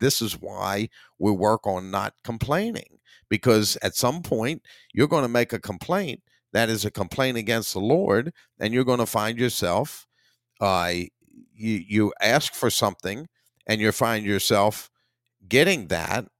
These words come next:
but getting so much more than you bargained for, because the amount of quail for a month's period of time that God blew in because of their grumbling,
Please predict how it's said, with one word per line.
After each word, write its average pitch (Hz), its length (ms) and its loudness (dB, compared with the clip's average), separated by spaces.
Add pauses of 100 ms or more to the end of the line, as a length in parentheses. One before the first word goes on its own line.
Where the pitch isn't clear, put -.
(400)
but 110 220 2
getting 123 280 4
so 123 220 2
much 107 300 0
more 120 260 2
than 104 180 -2
you 104 140 0
bargained 135 500 0
for, - 440 -8
because 104 540 2 (760)
the 101 480 0 (240)
amount 135 360 2
of 156 180 -4
quail 123 640 -2 (800)
for 117 220 4
a 95 80 2
month's 131 600 0 (180)
period 165 360 6
of 123 140 -2
time - 640 -4 (800)
that 98 240 0
God 117 480 2 (840)
blew 117 340 4
in 120 420 -2 (600)
because 104 380 2
of 98 140 0
their 113 140 4
grumbling, 113 600 -4